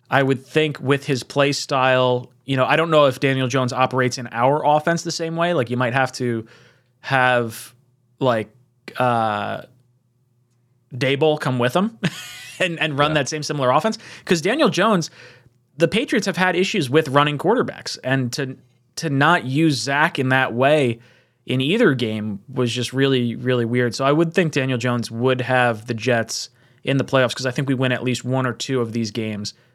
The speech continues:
Speaker 1: that we otherwise dropped. What about you, Matt? What do you think?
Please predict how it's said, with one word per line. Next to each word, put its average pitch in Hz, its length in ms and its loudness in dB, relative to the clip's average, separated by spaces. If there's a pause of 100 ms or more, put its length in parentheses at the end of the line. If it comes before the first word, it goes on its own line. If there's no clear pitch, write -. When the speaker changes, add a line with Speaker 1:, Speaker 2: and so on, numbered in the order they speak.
(140)
Speaker 1:
that 117 140 0
we 117 100 0
otherwise 104 400 -2
dropped. 110 420 -8 (180)
What 165 100 -2
about 151 180 2
you, 117 80 -6
Matt? 107 220 -10
What 131 80 -8
do 127 40 -6
you 120 60 -8
think? 101 240 -18